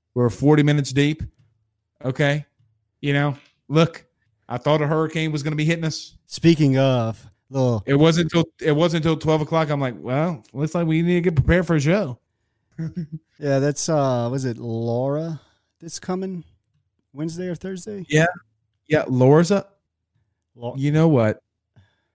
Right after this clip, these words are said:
Speaker 1: Laura's, Laura might hit us. So
Speaker 2: Oh, they're,
Speaker 1: Wednesday,
Speaker 2: they,
Speaker 1: Thursday,
Speaker 2: yeah,
Speaker 1: we might,
Speaker 2: that, they're,
Speaker 1: yeah,
Speaker 2: they're
Speaker 1: we
Speaker 2: kinda,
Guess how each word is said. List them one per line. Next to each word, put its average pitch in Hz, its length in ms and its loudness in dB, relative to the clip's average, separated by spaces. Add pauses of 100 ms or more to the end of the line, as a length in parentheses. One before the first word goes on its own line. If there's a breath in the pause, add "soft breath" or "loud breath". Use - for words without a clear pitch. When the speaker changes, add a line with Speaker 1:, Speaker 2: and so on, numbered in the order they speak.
(840)
Speaker 1:
Laura's, 202 420 4
Laura 147 440 2
might 214 200 0
hit 180 200 2
us. 101 340 -8
So 151 400 0
Speaker 2:
Oh, 139 60 -2
they're, 131 100 0
Speaker 1:
Wednesday, 190 300 4
Speaker 2:
they, 151 100 0
Speaker 1:
Thursday, 175 220 4
Speaker 2:
yeah, - 180 2
Speaker 1:
we 202 80 2
might, 151 100 -2
Speaker 2:
that, 120 400 -6
they're, 143 260 -2
Speaker 1:
yeah, 131 140 4
Speaker 2:
they're 220 140 6
Speaker 1:
we 175 80 4
Speaker 2:
kinda, 139 140 4